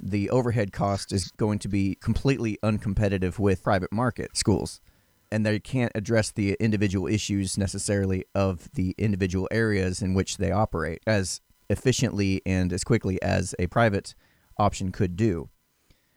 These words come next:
I guess what I'm trying to figure out is, in theory, it seems like an interesting idea, a,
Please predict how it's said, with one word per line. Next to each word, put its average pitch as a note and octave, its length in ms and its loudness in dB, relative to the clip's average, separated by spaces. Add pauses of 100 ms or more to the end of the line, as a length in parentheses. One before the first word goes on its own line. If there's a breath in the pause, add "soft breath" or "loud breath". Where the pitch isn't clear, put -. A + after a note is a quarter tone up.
I A#2 60 0
guess C#3 220 -2
what B2+ 100 2
I'm G#2 100 2
trying B2 200 -2
to G2+ 80 -6
figure G#2 260 -2
out A2 240 0
is, F#2 580 -2
in A#2+ 160 0
theory, D#3+ 380 0
it - 80 -8
seems D3 300 0
like A#2+ 160 -2
an G#2 80 0
interesting B2+ 520 2
idea, F#2+ 680 0
a, G2+ 180 2